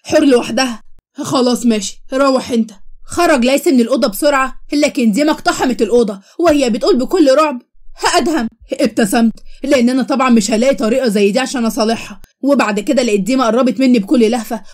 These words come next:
ودموعها عمالة تنزل من عيونها. "مفيش حاجة يا ديما،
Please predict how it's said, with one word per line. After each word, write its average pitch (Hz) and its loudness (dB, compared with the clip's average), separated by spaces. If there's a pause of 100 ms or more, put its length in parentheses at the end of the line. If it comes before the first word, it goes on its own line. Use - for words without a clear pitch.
ودموعها 269 2
عمالة 247 2
تنزل 247 0
من 220 2
عيونها. 208 -2 (160)
"مفيش 240 2
حاجة 233 0
يا 226 4
ديما، 214 -2